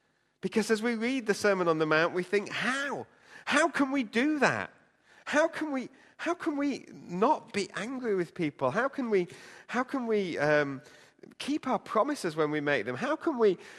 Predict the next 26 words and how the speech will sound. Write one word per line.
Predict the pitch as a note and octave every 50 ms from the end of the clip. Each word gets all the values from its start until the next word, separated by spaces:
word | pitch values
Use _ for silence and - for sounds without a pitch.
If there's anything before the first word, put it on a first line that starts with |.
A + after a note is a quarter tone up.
| - - -
when | - G3 G#3 G3
someone | - - A3+ G#3+ G3+ F3+
strikes | - - - A3 G#3+ G#3 - - -
us | G3+ G3+
on | G3+ G3
the | F#3+ G3 F#3
right | G3+ G#3 A3+ - -
cheek, | - - F#3 D3+ - -
can | G#3+ F#3+
we | F#3
turn | F3 - - G#3+ A3 A3 G#3 F#3
and | D#3+ E3
let | F#3+ - -
them | F#3+ F3
strike | - - - F#3 F3+ F3+ -
us | F3 E3+
on | F3 F3 E3
the | E3
left? | E3 F3 F#3+ F3 C#3+ - - - - - - - -
How | - B3+ C4+ C#4
can | - D4 B3+ A3+ G#3
we | G3 E3+ C#3+ - - - - - - C3+
love | D#3+ F#3 G#3+ A#3 A3+ - F3+ -
others | F3 G#3 A3+ A#3 G3+ E3+ D#3 -
the | - D#3+
way | D3 D#3 F3 F#3 F3+ E3 D3+